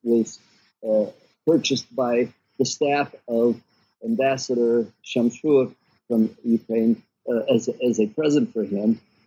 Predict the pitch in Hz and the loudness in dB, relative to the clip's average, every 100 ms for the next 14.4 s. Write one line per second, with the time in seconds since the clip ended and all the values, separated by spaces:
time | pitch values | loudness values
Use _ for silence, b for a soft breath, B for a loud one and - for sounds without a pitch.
0 | - 120 110 113 107 - _ - 440 415 | -8 0 2 2 -2 -8 _ -8 -4 0
1 | - 175 - - 180 - _ _ _ _ | 2 0 -2 -4 -4 -4 _ _ _ _
2 | _ _ _ _ _ _ _ _ _ - | _ _ _ _ _ _ _ _ _ -20
3 | - _ _ _ - 143 151 - - 147 | -20 _ _ _ -2 2 2 -2 -4 -2
4 | 123 127 - 143 139 - 147 151 196 - | -2 -4 0 0 0 -2 -2 2 2 0
5 | 165 - 165 - _ 147 156 147 143 131 | -2 -4 -6 -12 _ -4 0 2 2 2
6 | 151 139 139 - _ _ 131 131 131 120 | 0 0 -2 -8 _ _ 0 0 0 -2
7 | 120 117 123 131 117 139 139 139 131 123 | -2 -4 0 0 0 -4 -2 0 2 2
8 | 113 113 - 120 113 123 120 - 147 139 | 0 -6 -4 -4 0 2 2 0 2 2
9 | 131 131 110 107 _ 156 135 123 95 123 | 0 -2 -2 -4 _ 0 2 2 0 0
10 | 127 131 110 110 - 147 131 123 120 107 | 2 0 -2 -4 0 0 0 0 0 0
11 | 127 151 131 113 113 - _ _ _ 135 | 0 2 2 0 -4 -8 _ _ _ 0
12 | 123 - _ - 139 143 135 127 120 - | 0 -2 _ -10 -2 0 0 0 -4 -4
13 | 151 147 127 127 - 123 131 120 127 120 | -4 2 0 0 -6 0 0 0 -2 0
14 | 120 120 123 | 0 2 2